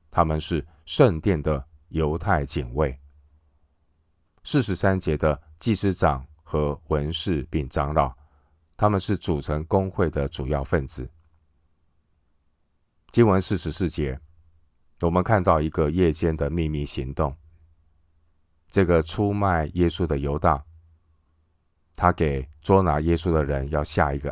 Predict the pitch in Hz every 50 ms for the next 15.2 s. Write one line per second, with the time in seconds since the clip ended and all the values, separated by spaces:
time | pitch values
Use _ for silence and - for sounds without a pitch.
0 | - - 107 95 80 69 - - - 80 67 65 - - - _ _ _ _ _
1 | _ _ _ _ _ _ _ _ _ _ _ _ _ _ _ - 104 107 101 -
2 | 90 90 85 78 73 - - - - 82 80 82 76 73 73 73 - - - -
3 | _ _ _ - _ _ _ _ - - 101 92 - 98 90 82 71 69 69 76
4 | 80 78 78 71 67 67 69 67 - - - - - - - 80 80 82 85 76
5 | 71 67 67 - - 101 80 71 - 69 65 65 67 - - 82 80 78 - -
6 | 78 67 64 - - - _ - - - - _ _ - _ _ _ _ _ _
7 | _ _ _ _ _ _ _ _ _ _ _ - 92 92 92 95 - - 92 82
8 | 71 - 90 80 71 76 76 71 69 65 65 65 71 80 73 67 65 - - -
9 | - - - - - - - - - _ _ _ _ _ - - 90 85 82 82
10 | 80 82 90 92 - - - - - - - 120 98 82 - 101 90 73 67 -
11 | - - - 73 69 67 69 73 69 - - 85 80 78 - - 73 69 71 -
12 | - - _ _ _ _ _ _ _ _ _ _ _ _ _ _ _ _ _ _
13 | _ _ - - 85 82 80 73 69 - - - - - - - - 101 92 90
14 | 90 82 78 73 73 78 80 78 - - 80 73 71 67 65 69 65 69 76 -
15 | 82 71 69 -